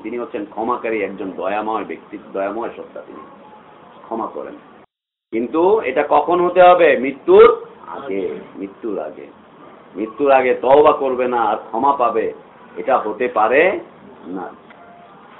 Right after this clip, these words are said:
তো এটা হতে হবে অবশ্যই মৃত্যুর পূর্বে, মৃত্যুর পূর্বে এটা হতে হবে। যেমন অপরাধী হোক না কেন,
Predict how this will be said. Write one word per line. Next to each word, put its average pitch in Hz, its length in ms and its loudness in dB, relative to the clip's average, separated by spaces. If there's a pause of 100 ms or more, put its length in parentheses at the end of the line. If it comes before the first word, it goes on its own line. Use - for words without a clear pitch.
(300)
তো 160 80 4 (480)
এটা 208 220 4
হতে 220 220 6
হবে 233 200 8
অবশ্যই 240 640 6 (640)
মৃত্যুর 254 600 4 (580)
পূর্বে, 226 560 4 (540)
মৃত্যুর 262 560 4
পূর্বে 240 260 6
এটা 196 200 4
হতে 170 240 2
হবে। 156 340 4 (480)
যেমন 262 360 6
অপরাধী 254 560 6
হোক 196 240 2
না 170 100 -4
কেন, 143 300 -2